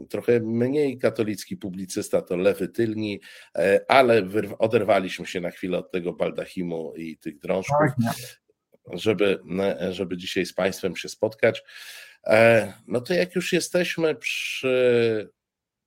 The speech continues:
Speaker 1: świętach, przy kościele katolickim bądź krakowsko-katolickim,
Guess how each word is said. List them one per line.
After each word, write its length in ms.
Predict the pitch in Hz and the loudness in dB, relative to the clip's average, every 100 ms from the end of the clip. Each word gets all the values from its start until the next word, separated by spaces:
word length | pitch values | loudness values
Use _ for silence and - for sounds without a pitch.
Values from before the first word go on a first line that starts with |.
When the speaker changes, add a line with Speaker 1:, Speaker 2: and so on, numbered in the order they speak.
| _ _ _ _ | _ _ _ _
Speaker 1:
świętach, 960 | - - 139 131 85 - 69 - - _ _ _ _ _ _ _ _ _ _ | -18 -10 -4 -2 -4 -12 -16 -16 -20 _ _ _ _ _ _ _ _ _ _
przy 480 | - - 87 80 _ | -14 -8 -8 -10 _
kościele 640 | 90 87 - 95 - - _ _ | -14 -12 -6 -6 -6 -14 _ _
katolickim 680 | 98 98 160 160 - 95 82 | -10 -6 -6 -6 -14 -14 -12
bądź 180 | 85 - | -12 -10
krakowsko-katolickim, 1300 | 82 - 78 - 76 - 71 73 69 - - 139 | -10 -10 -14 -14 -14 -14 -14 -16 -16 -20 -18 -16